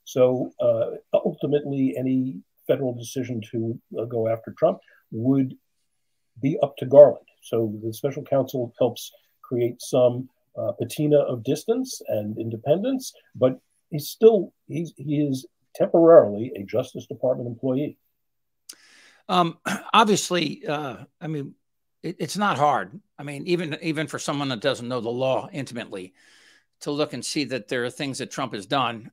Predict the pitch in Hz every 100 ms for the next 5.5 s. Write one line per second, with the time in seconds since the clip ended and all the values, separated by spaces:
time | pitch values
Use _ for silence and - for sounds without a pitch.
0 | _ 123 127 117 101 127 127 117 113 -
1 | _ - - 135 135 131 143 - 127 127
2 | 135 123 - 123 131 - 131 - 131 131
3 | - 135 120 - 165 120 - - - -
4 | _ - 156 147 135 220 _ _ _ -
5 | - 196 180 123 131